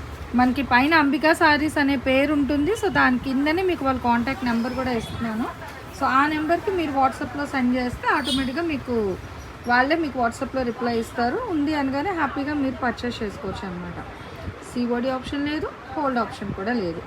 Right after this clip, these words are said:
ఏదైనా సరే మీకు రెండు జాయింట్లు వస్తే మూడు ముక్కలు వంద రూపాయలు.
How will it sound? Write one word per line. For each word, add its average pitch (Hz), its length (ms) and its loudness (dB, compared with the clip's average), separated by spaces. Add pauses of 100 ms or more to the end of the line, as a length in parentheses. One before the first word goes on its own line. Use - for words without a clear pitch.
(160)
ఏదైనా 247 520 0
సరే 240 220 -4
మీకు 277 120 -8 (120)
రెండు 220 240 0
జాయింట్లు 226 300 -2
వస్తే 220 140 -8 (120)
మూడు 220 200 0
ముక్కలు 262 220 -4 (140)
వంద 202 240 -2
రూపాయలు. 170 280 -8